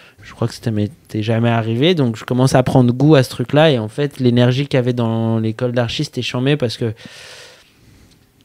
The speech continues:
t'arrives dans un système où on te réapprend à apprendre. Et pour une des premières fois, on t'offre la possibilité de donner ta solution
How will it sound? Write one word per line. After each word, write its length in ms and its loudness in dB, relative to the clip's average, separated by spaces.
t'arrives 300 0
dans 200 0
un 120 0
système 480 0
où 40 0
on 160 -2
te 140 -18
réapprend 920 2
à 260 2
apprendre. 600 2
Et 180 8
pour 300 6
une 120 6
des 120 6
premières 520 2
fois, 280 6
on 160 6
t'offre 300 2
la 100 4
possibilité 800 2
de 140 2
donner 300 4
ta 300 4
solution 720 4